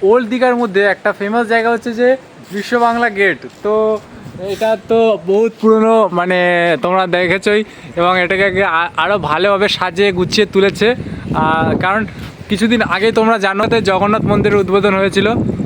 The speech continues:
তো এখন সকালবেলায় তো অপরূপ সুন্দর লাগছে, কারণ আলো জ্বলছে চারি সাইডে আর মাঝখানে সেই বিশ্ব বাংলা গেটের মতো। তো এটা হয়তো নিউ দি-,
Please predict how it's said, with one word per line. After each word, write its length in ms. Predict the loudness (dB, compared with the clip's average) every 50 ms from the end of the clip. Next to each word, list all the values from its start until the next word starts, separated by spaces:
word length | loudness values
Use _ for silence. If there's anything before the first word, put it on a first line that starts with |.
| -4 -2 0
তো 280 | 2 2 2 2 2
এখন 300 | 2 0 0 0 -2 -2
সকালবেলায় 640 | -2 -2 -2 -2 -2 -2 -2 -2 0 0 0 0 0 0
তো 140 | 0 2
অপরূপ 400 | 2 2 0 0 0 0 0 0
সুন্দর 320 | 0 0 0 0 2 2 0
লাগছে, 340 | 0 0 0 0 0 0 0
কারণ 160 | 0 -2 -2
আলো 380 | -2 -2 -2 0 2 0 0
জ্বলছে 380 | 2 2 2 2 2 0 0 -2
চারি 300 | 0 0 -2 -2 -2 -2
সাইডে 460 | -2 -2 -4 -4 -2 0 0 0 0 -2 -6 -10 -10 -12 -6 -4
আর 120 | -2 0
মাঝখানে 960 | 0 0 0 0 0 0 0 0 0 0 0 -2 -2 -4 -2 -2 -2 -2 -2 -2 -4 -4 -4 -2 -2
সেই 100 | -2 0
বিশ্ব 320 | 0 0 -2 0 0 0
বাংলা 260 | 0 0 0 0 0
গেটের 260 | 0 0 0 0 0 0
মতো। 320 | 0 0 2 0 0 -2 -2 -8 -12 -12 -12 -6 -2
তো 220 | 0 2 2 0 -2 -4
এটা 440 | -4 -4 -2 -2 0 0 0 0 -2 -4 -4 -6 -6 -6 -4 -2
হয়তো 280 | -2 -2 0 0 0 2
নিউ 240 | 2 2 2 2 2
দি-, 180 | 2 0 0